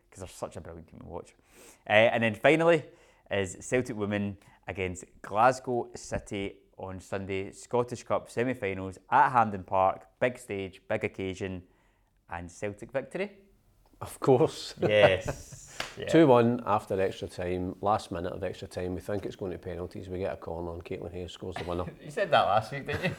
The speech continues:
Speaker 2: <laughs> Well, she did score from a corner.
Speaker 1: I mean, yeah, I know. You, you maybe could get a point for that, actually. <laughs> Uh, I'm gonna go for three two, the same as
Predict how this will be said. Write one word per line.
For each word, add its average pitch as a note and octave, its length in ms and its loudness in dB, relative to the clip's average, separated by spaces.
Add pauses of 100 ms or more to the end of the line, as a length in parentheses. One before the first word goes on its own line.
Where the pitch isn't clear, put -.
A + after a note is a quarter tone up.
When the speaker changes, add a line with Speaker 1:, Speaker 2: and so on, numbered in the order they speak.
(100)
Speaker 2:
<laughs> - 80 -8 (200)
Well, F#3 180 -8
she D#3+ 80 2
did G3+ 160 8
score C3+ 240 8
from D#3+ 180 4
a D3+ 40 4
corner. D3 420 4 (100)
Speaker 1:
I F3+ 40 -4
mean, F#3 300 12 (120)
yeah, F3 120 12
I - 20 12
know. F3+ 160 12
You, D3+ 180 4 (340)
you B2 80 -12 (240)
maybe D3 200 -10
could - 140 -20
get G2 120 0
a - 40 -6
point G2 220 -4
for B2 120 0
that, B2 260 8
actually. B2+ 240 0
<laughs> - 320 -18
Uh, G#2+ 300 8
I'm C3 160 2
gonna D#3 120 2
go C3 160 -2
for A#2 300 2
three C3 380 -6
two, G2+ 260 -8
the G2 100 -8
same G2+ 400 -8 (100)
as F2+ 600 -10